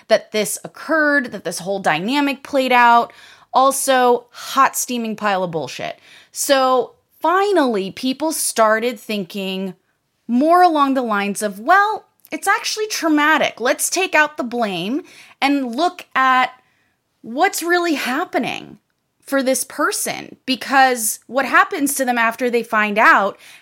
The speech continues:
actually looks a lot like P T S D symptoms. P T S D is post-traumatic stress disorder, for those of you that were not sure. So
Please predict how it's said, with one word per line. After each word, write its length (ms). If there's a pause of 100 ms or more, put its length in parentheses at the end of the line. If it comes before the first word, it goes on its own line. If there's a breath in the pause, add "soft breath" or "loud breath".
(100)
actually 720
looks 360
a 60
lot 440
like 500
P 200
T 220
S 260
D 340
symptoms. 800 (500 soft breath)
P 140
T 160
S 120
D 340
is 140
post-traumatic 600
stress 280
disorder, 460 (220)
for 140
those 240
of 100
you 200
that 320
were 160
not 220
sure. 240 (640 loud breath)
So 600